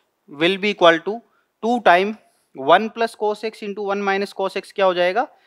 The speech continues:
one minus cos square x और that is sin square x। तो ये टर्म हमारे सामने आ जाएगी। फिर से देखिए, तो पूरे में से sin x कॉमन आ रहा है, so sin x को कॉमन ले लीजिए।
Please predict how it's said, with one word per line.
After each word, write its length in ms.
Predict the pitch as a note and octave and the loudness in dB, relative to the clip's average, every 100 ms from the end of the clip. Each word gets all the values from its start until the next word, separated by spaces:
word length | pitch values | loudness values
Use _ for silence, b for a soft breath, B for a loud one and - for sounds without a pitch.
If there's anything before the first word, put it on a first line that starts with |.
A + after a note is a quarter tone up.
| _ - | _ 0
one 260 | D3+ G3+ F#3 | 2 2 2
minus 280 | E3 G3+ - G3+ | 2 0 0 -2
cos 180 | F#3+ F#3+ | -2 -6
square 340 | - F3+ F3 | -2 2 2
x 280 | G#3 - - - D#3 | 0 -6 -20 -10 -4
और 180 | D3 C#3+ | -2 2
that 180 | D3+ F#3+ | 0 -2
is 180 | F#3+ | -8
sin 320 | - D3 C#3+ C#3+ | -6 -4 -2 -6
square 400 | - C3+ A2 G#2+ | -8 -6 -6 -6
x। 280 | G2 - - - _ | -14 -20 -20 -20 _
तो 80 | C#3+ | -12
ये 200 | C#3 E3+ | -6 -6
टर्म 240 | D#3+ D#3 | -4 -4
हमारे 240 | D3 C3 B2+ | -2 -4 -4
सामने 360 | B2+ A#2+ G3 C4+ _ _ _ | -6 -4 -6 -8 _ _ _
आ 120 | A#2 | -8
जाएगी। 480 | F#2+ F2+ F2 - _ _ _ _ b b b b b b - | -8 -14 -16 -20 _ _ _ _ b b b b b b -4
फिर 80 | E3+ | 2
से 160 | A#3+ | 6
देखिए, 240 | A#3+ A3+ A3+ | 4 2 -6
तो 100 | G#3 | -4
पूरे 280 | G#3 G#3 | 4 4
में 100 | G#3+ | 4
से 140 | A3 A3+ | 2 0
sin 340 | - F#3 G3 | 2 2 2
x 100 | - | -2
कॉमन 340 | - F#3 F#3+ F#3+ | 2 4 6 4
आ 100 | F3+ | 4
रहा 120 | F#3+ | 0
है, 100 | _ | _
so 280 | - F3 - | -14 -12 -2
sin 260 | E3 E3 F3 | 0 0 -4
x 100 | - | -6
को 140 | F3+ | -4
कॉमन 300 | F3 E3 E3+ | 0 2 4
ले 140 | E3+ | 2
लीजिए। 380 | E3 D#3 D3+ A3+ | 0 -2 -4 -6